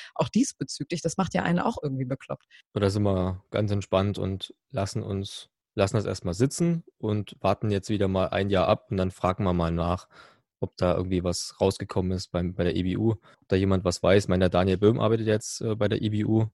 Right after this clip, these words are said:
Speaker 2: Den kann man mal fragen, ob's da welche Neuigkeiten gibt. Den hat man, äh, im Oktober erst gefragt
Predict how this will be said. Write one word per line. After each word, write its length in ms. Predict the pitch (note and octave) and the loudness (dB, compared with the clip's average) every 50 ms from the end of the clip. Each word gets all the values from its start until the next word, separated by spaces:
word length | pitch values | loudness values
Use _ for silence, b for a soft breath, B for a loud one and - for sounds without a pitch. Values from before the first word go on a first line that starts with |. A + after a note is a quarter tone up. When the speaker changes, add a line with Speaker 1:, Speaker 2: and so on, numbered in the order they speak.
| _ - | _ -6
Speaker 2:
Den 100 | G#2+ G2+ | -4 -4
kann 140 | - G#2+ | -2 -2
man 80 | G#2 G2+ | -2 0
mal 160 | G2+ G2+ F#2+ | 0 0 -2
fragen, 400 | - - - F2+ F#2 F#2+ G#2 G2+ | -2 0 2 4 4 4 2 -2
ob's 140 | F#2 - - | -6 -6 -6
da 160 | - G2 F#2+ | -6 -4 -2
welche 160 | G2 F#2+ G2 | -2 -2 -2
Neuigkeiten 520 | F#2+ G2 G2 G2 - - - F#2 F#2 G2 F#2+ | 0 0 0 0 0 -2 -2 -2 -2 -2 -2
gibt. 240 | G2+ F#2+ - - b b b b b _ - | -4 -4 -6 -8 b b b b b _ 0
Den 80 | G2 | 0
hat 120 | F#2+ - - | 0 2 2
man, 200 | G2 G2 G2 - _ _ _ _ _ - | 2 2 0 -2 _ _ _ _ _ -6
äh, 340 | G2 F#2+ F#2+ F#2 F#2+ - | -4 -2 -2 -2 -2 -2
im 100 | G2 F#2+ F#2 | 0 0 0
Oktober 320 | F#2 - - C3+ C3+ B2+ | 0 2 2 4 4 4
erst 180 | A#2 A#2 - - | 2 0 -2 -4
gefragt 480 | A2+ - - A2 G#2+ A#2 - - - | -6 -2 2 2 2 2 2 -4 -14